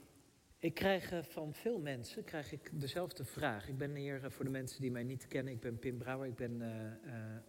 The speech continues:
afgelopen januari ben ik hier dominee geworden. En dit is dus de tijd dat mensen vragen: "Ken je een beetje wennen? Gaat het een beetje goed? Eh, eh, hoe, hoe, hoe, hoe staat het ermee?" Kun-, ehm,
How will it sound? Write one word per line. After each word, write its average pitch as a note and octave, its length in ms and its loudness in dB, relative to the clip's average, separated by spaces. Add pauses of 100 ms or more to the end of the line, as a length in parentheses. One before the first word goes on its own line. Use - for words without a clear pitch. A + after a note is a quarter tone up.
(160)
afgelopen D3 460 2
januari C#3 500 2
ben C#3+ 140 0
ik B2 80 -4
hier C3 140 0
dominee C3+ 400 2
geworden. G#2 380 -4 (520)
En C3+ 80 4
dit E3 160 8
is D#3+ 120 0
dus E3 160 4
de C3+ 100 -2
tijd F3+ 240 4
dat C#3+ 100 -6
mensen C#3+ 300 -2
vragen: C#3+ 420 2 (320)
"Ken A#3+ 120 8
je B3+ 60 4
een A#3+ 60 2
beetje B3+ 240 2
wennen? B3 420 0 (1500)
Gaat G#3 200 6
het - 20 -2
een A3 140 6
beetje A3+ 140 4
goed? B3 240 4
Eh, A3+ 460 4
eh, A3+ 80 -2
hoe, A#3+ 200 0
hoe, A#3+ 220 -2
hoe, A3+ 220 -2
hoe A3 120 -2
staat A3 280 0
het F#3+ 120 -6
ermee?" G3+ 280 0
Kun-, G#3+ 220 -2
ehm, F#3+ 400 0